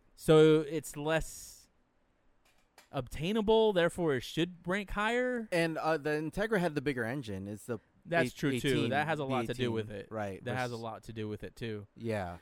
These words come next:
Speaker 1: But anyway, at least we know we're getting a Type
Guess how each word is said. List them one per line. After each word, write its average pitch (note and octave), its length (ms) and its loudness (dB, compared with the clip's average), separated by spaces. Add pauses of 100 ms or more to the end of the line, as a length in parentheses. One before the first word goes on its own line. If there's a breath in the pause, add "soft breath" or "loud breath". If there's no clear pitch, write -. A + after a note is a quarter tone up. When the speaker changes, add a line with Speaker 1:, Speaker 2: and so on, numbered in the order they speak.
(120)
Speaker 1:
But D3+ 120 8
anyway, F3+ 360 6
at C#3 120 2
least E3 320 -4
we E3+ 260 -2
know D#3+ 220 4
we're D#3 160 4
getting C#3 280 -4
a A#2+ 60 -4
Type - 340 -8